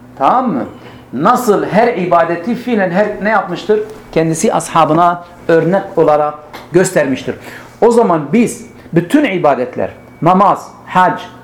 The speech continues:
so-, o-, oruç, her şey Aleyhisselatü Vesselam ümmete nasıl gösterdiyse o şekilde yapmak lazım. Yani Aleyhisselatü Vesselam diyor ki, "Hudu anni menasikakum." Ve siz dikkat ediniz, hacca,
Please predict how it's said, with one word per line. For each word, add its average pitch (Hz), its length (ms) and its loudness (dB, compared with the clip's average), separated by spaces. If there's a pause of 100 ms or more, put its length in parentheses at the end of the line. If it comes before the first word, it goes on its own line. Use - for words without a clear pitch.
(280)
so-, 170 200 2
o-, 180 240 0
oruç, 185 340 -2
her 226 180 2
şey 240 400 0
Aleyhisselatü 175 420 -2
Vesselam 151 360 0 (520)
ümmete 190 440 4
nasıl 202 280 -2
gösterdiyse 156 840 0
o 262 80 2
şekilde 240 360 0
yapmak 226 340 -2
lazım. 170 260 0 (340)
Yani 143 80 4
Aleyhisselatü 220 300 2
Vesselam 214 220 0
diyor 214 180 0
ki, 214 240 -6 (520)
"Hudu 254 260 4
anni 233 260 2
menasikakum." 165 720 -2 (520)
Ve 165 80 4
siz 214 220 -2
dikkat 240 300 0
ediniz, 165 360 0
hacca, 170 380 2